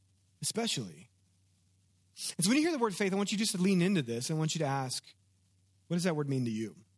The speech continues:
What should we think about faith? And does faith really matter?" We're kicking off a new series, as,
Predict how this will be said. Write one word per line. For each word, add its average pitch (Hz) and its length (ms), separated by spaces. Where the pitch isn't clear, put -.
What 175 100
should 202 100
we 175 40
think 165 220
about 117 260
faith? 82 300
And 165 100
does 180 140
faith 285 260
really 214 220
matter?" 143 320
We're 202 140
kicking 220 220
off 180 100
a - 20
new 190 100
series, 156 500
as, 135 200